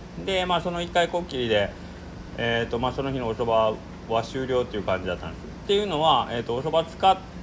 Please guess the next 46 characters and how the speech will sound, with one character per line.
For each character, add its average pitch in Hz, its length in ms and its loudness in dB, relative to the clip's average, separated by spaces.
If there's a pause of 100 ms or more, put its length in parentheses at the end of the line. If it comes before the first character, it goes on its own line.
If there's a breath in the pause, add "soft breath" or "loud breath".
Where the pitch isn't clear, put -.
(160)
作 196 200 -4
っ - 20 -2
た 147 140 4
後 113 180 2
の、 104 340 -2
う 143 80 -6
ち 127 80 -4
は、 98 300 4 (200)
う-、 - 480 -10
そ 117 60 -8
の 104 140 -2
ゆ 113 120 0
で 151 140 4
釜 165 220 4
の 165 280 -2
お 151 120 0
湯 165 80 0
を 170 80 0
全 185 180 4
部 - 20 -6
変 185 200 2
え - 20 0
て 190 120 -6
た 143 120 0
ん 156 80 -6
で 131 80 -8
す。 127 240 -2 (880)
は 135 260 4
い。 98 120 -4
な 151 160 4
ん 170 80 -2
で、 180 100 4
も 143 180 2
う 127 40 0
一 123 120 -8
日 160 200 -6
何 143 180 2
回 156 120 8
も 117 200 2
ゆ 107 200 -4
で 113 120 6
釜 113 200 4
の 113 160 2
お 113 60 2
湯 120 60 0
を 117 100 0